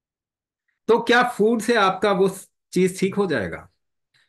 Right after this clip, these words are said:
तो one way of looking at diabetes is, uh, the density of mitochondria in your body has gone down। आपके शरीर के अंदर माइटोकॉन्ड्रिया की डेंसिटी नीचे आ गई, तो आपको एनर्जी ही नहीं मिल रहा,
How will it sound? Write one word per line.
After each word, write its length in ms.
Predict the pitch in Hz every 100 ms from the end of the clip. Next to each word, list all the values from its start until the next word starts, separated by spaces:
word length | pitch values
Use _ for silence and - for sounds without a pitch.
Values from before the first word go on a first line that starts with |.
| _ _ -
तो 60 |
one 280 | 160 180 226
way 100 | 196 220
of 180 | 220 180
looking 300 | 165 202 185
at 200 | 180 -
diabetes 600 | 123 127 143 160 180 175 165 151
is, 260 | 185 214 - - _ 135
uh, 340 | 127 113 107 117
the 60 | 143
density 380 | 143 170 220 214 233
of 100 | 151
mitochondria 640 | 131 131 180 165 160 170 165
in 100 | 143
your 100 | 131
body 180 | 120 160
has 100 | 202
gone 240 | 156 131 127
down। 260 | 123 127 104 123
आपके 220 | 143 214
शरीर 320 | 208 175 185 180
के 80 |
अंदर 200 | 160 156
माइटोकॉन्ड्रिया 640 | 202 139 135 175 151 147 165
की 100 | 196
डेंसिटी 500 | 123 127 143 175 185
नीचे 240 | 160 -
आ 120 | 113 87
गई, 140 | 98 - _ _ _ _ _ _ _ _ _ _ _ _ _ _ _ _ _ _ _ _ _ _ _ _ _ _ _ _ _ _ _ _ _ _ _ _ _ -
तो 60 |
आपको 280 | 190 180 226
एनर्जी 340 | 190 190 190
ही 60 | 233
नहीं 160 | 214 180
मिल 140 | 117
रहा, 160 | -